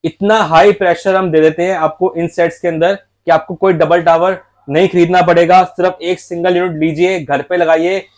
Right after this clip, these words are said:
उठा के कहीं पर भी ले जाइए, कमरे बदल लीजिए, छत पे ले जाइए, आपको हर जगह ये satisfaction रहेगी कि हमने बहुत सही चीज ली।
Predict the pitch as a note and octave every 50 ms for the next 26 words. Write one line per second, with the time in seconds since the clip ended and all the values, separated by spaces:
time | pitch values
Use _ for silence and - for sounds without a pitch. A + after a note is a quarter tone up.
0 | _ _ _ - - - D#3+ D#3 E3+ F3+ - E3+ D#3+ D3+ E3+ F3 E3+ F3 E3+ F3
1 | D#3+ D#3+ E3 E3 E3+ F3 F3+ F3+ D#3 _ _ _ _ _ _ - D3+ D3 D3+ D#3
2 | E3+ E3 D#3 D3+ D#3+ E3 E3 E3 D#3+ D3+ E3+ F3 E3+ - - D3+ - - E3+ E3
3 | E3 D#3 D#3+ D#3+ D#3 E3 E3+ F#3 F3 - - - - - - - - C#3 D3+ -
4 | - - G3 E3+ C3+ D3 D#3+ E3+ E3+ D#3+ E3+ D#3+ E3+ F3 F3+ F3+ - - _ _
5 | _ _ _ _ _ D3 D#3+ F#3 F#3 - - E3 D3+ - F#3+ F3 - F3 D#3 -
6 | - F3+ F3 E3 D#3+ D#3 D#3 D#3 D#3 D#3 F3 F#3 F#3 - _ _ _ _ F3 E3
7 | D#3+ D#3+ D#3 D#3+ F3 G3 F#3+ D#3 C3 A#2 A2+ C3+ D#3 F3+ E3+ - - - D3+ D#3
8 | F3+ F3+ - - F3+ F#3 F3+ E3 D#3+ E3+ F#3 G3 F#3+ -